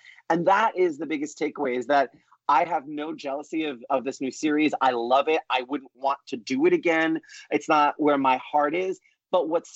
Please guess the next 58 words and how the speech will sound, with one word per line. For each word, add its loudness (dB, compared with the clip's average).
special -10
is -6
I -4
can -10
watch 2
it, -2
and -10
now -4
I -6
get 2
why 0
people -8
would -6
s-, -20
stop 0
me 0
to -4
this -4
day 4
at -2
airports 0
and -2
say 2
how 2
impactful -6
the -2
show 0
was 0
for 2
them 0
in -2
their 2
lives, 4
or -8
how 0
they -2
were -2
able -6
to -10
come -6
out 4
of -4
the -10
closet, 0
or -2
their -6
family, -2
family, -6
or -6
was -14
safe 2
to -12
be 0
home 0
because -4
they -4
knew 4
us. 2